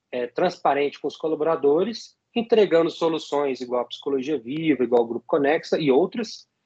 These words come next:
para que o colaborador tenha acesso a ferramentas que possam ajudar.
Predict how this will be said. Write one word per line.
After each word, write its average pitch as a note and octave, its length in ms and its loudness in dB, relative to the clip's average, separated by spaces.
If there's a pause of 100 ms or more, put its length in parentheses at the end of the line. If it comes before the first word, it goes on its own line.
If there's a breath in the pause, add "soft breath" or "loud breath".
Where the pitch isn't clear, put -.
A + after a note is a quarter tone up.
(220)
para A3+ 120 6
que A#3 120 -4
o A3+ 40 -4
colaborador A3+ 540 2
tenha B3 240 0
acesso A3 480 -4
a A3 40 -12
ferramentas F#3+ 840 -8 (300)
que C4+ 80 -6
possam G#3 360 2
ajudar. F#3+ 360 -2